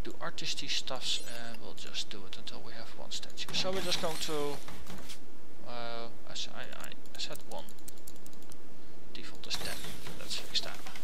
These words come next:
So if someone is going to work as an artist, that's, uh, Vladimir, our politician, so when he's not mining, or repairing, or building, or hunting, or wardening, or doctoring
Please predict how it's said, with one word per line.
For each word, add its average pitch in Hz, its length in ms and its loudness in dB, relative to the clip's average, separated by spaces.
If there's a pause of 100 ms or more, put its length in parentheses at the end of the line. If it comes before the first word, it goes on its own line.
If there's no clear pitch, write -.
(420)
So - 120 -2
if - 140 -2
someone 190 440 0 (100)
is 160 400 0
going 143 280 0
to 139 540 -2
work 135 240 0
as 131 140 -2
an 131 80 -2
artist, 123 640 0 (1120)
that's, - 300 0
uh, 113 120 -2 (120)
Vladimir, 120 480 -2
our 113 220 0 (100)
politician, 139 560 0
so - 140 0
when 123 220 -2
he's 123 120 0
not 135 160 0
mining, 127 360 0 (1200)
or 117 160 0
repairing, 113 520 0
or 113 80 0
building, 117 360 0 (100)
or - 120 -2
hunting, 113 440 0 (140)
or 110 160 0 (100)
wardening, 110 540 -2
or 110 120 -2
doctoring 143 500 -2